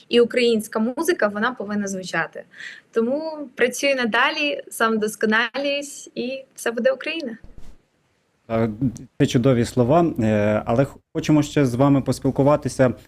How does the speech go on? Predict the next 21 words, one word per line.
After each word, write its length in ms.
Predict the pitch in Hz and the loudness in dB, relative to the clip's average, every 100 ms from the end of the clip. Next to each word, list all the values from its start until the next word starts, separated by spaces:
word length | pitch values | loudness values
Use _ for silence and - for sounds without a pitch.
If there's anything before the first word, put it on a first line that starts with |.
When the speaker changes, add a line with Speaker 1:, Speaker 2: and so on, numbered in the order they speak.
| _ _ - | _ _ 0
Speaker 2:
можливо, 400 | 120 135 156 151 | 4 4 6 6
дещо 360 | 135 156 - 143 | 4 2 2 4
не 140 | 147 | 4
про 180 | 143 156 | 4 2
танцювальне 1000 | 143 143 131 147 147 202 175 139 123 117 - | 4 2 4 2 4 6 6 6 4 2 2
і 160 | 123 | 6
не 140 | 131 131 | 6 6
зовсім, 400 | 151 151 - 131 | 4 2 4 6
можливо, 580 | 127 127 135 131 151 | 8 8 6 4 4
навіть 280 | 139 135 127 | 4 4 2
позитивне, 720 | 135 120 131 - 190 156 135 - - - - | 0 2 2 4 4 6 2 -2 -16 -10 2
про 400 | 147 165 156 131 | 4 6 4 4
війну 480 | 123 143 156 214 196 | 4 4 6 6 4
і 100 | 151 | 2
творчість 680 | 135 135 208 214 135 - 127 | 4 4 4 4 0 2 2
особисто, 800 | 120 127 - 131 185 175 - 139 | 4 4 4 4 4 4 4 4
як 360 | 127 170 - | 6 4 2
війна 420 | 123 139 143 170 | 2 6 6 6
вплинула 720 | 180 - 135 143 170 139 127 120 - _ - | 2 2 2 6 6 6 4 2 -6 _ 2
на 320 | 127 131 135 | 6 6 6
неї, 600 | 147 185 190 143 135 | 6 4 4 4 4